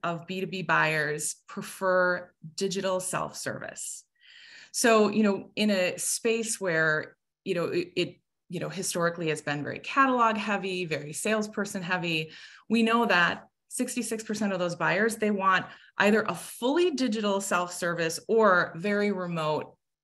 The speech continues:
uh, you know, human interactions, meaning chat features, email, things like that. There's a ton of statistics around this, you know, like seventy-eight, seventy some percent of buyers, I don't have this one on here, but,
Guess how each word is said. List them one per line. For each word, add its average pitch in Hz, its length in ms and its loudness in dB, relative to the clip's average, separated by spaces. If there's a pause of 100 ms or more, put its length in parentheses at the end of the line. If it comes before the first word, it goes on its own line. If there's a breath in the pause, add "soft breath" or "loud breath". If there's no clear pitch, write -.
(120)
uh, 151 280 4
you 170 80 0
know, 156 100 0
human 170 340 -4
interactions, 151 800 -2
meaning 151 300 -6
chat 156 340 0
features, 151 760 -2 (100)
email, 151 600 0 (360 loud breath)
things 170 220 -2
like 156 180 0
that. - 300 -2 (880)
There's 233 200 -2
a 262 60 4
ton 180 280 -6
of 180 100 -4
statistics 160 640 -8
around 147 300 -2
this, 139 260 -6
you 151 60 -8
know, 147 60 -6
like 131 140 -8
seventy-eight, 151 1000 -2
seventy 170 340 0
some 165 240 -4
percent 160 280 -4
of 147 80 -4
buyers, 151 440 4
I 147 60 2
don't 143 140 -4
have 151 220 -2
this 147 180 -6
one 151 240 -4
on 156 200 2
here, 151 200 -2
but, 147 280 2